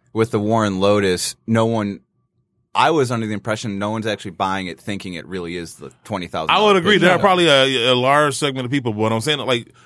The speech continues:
Speaker 2: uh, differently to the, it was an Air Koi, Kai, whatever. Like,
Speaker 1: Yeah.
Speaker 2: his shit, you know. Like, you can look at it, there's a Thunderbolt. Okay.
Speaker 1: Yeah.
Speaker 2: Obviously, there's
Speaker 1: Different
Speaker 2: s-,
Speaker 1: colors.
Speaker 2: something, yeah, different colors.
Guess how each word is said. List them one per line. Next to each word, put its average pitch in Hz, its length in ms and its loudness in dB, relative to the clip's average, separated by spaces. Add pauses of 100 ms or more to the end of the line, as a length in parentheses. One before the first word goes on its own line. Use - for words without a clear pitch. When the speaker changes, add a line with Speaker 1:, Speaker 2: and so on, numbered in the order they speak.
(300)
Speaker 2:
uh, 120 200 2
differently 147 420 0
to 127 280 -6
the, 117 240 -4
it - 20 -2
was 113 120 -2
an 85 80 -4
Air 120 200 0
Koi, 151 400 0
Kai, 139 320 -2
whatever. 143 340 -4 (480)
Like, 151 140 2
Speaker 1:
Yeah. - 60 0
Speaker 2:
his 214 180 0
shit, 165 240 0
you 151 140 -4
know. 139 280 2
Like, 113 180 0
you 147 60 -2
can 143 120 -2
look 143 140 0
at 139 120 2
it, 123 80 -6
there's 120 160 -4
a 113 40 -4
Thunderbolt. 131 600 0 (400)
Okay. 107 400 0
Speaker 1:
Yeah. 92 340 -8
Speaker 2:
Obviously, 131 580 2
there's 117 380 0 (220)
Speaker 1:
Different 120 280 0
Speaker 2:
s-, - 40 -6
Speaker 1:
colors. 95 380 -2
Speaker 2:
something, 156 480 0
yeah, 110 180 -2
different 113 300 -10
colors. 110 320 0